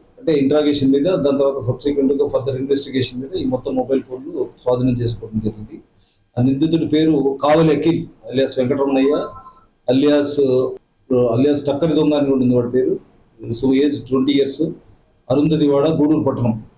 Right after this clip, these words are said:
ఇతను గత చరిత్ర కూడా ఇంతకుముందు రైల్వే స్టేషన్‌లో ట్వంటీ ట్వంటీ నైన్, ట్వంటీ ట్వంటీలో ఒక, ఒక రైల్వే, ఆ, మొబైల్ ఫోన్ కేసే ఉంది. ఇతను ఇంతకుముందు కూడా కేసులో అనుమానితుడు ప్లస్ కేసులో ఉన్న ముద్దాయి.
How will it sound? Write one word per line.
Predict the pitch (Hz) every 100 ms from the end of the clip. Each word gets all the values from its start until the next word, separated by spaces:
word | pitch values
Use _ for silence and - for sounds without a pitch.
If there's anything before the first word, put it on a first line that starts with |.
| _ _ _
ఇతను | 120 147 143
గత | 135 135 139 160
చరిత్ర | 143 151
కూడా | 160 175
ఇంతకుముందు | 147 131 147 151
రైల్వే | 143 151
స్టేషన్‌లో | 151 147 147 160
ట్వంటీ | 147 143 160
ట్వంటీ | 160 151 147
నైన్, | 147 143 139
ట్వంటీ | - 135 156
ట్వంటీలో | - 135 147 - - - - _ -
ఒక, | 127 123 120 117 113 - _ _ _ _ _
ఒక | 131 131 123 131
రైల్వే, | 143 147 143 127 - - _ _ _ 123
ఆ, | 117 117 113 113
మొబైల్ | 117 131 151 143
ఫోన్ | 139 120
కేసే | 139 143
ఉంది. | 123 123
ఇతను | - - 131 123 120
ఇంతకుముందు | 117 123 131
కూడా | 139
కేసులో | 123 127 - 131 120 110 - _ _ _ -
అనుమానితుడు | 127 139 135 139 135 - - _ - -
ప్లస్ | 135 131
కేసులో | 139 147 139 143
ఉన్న | 131 123
ముద్దాయి. | 120 113 113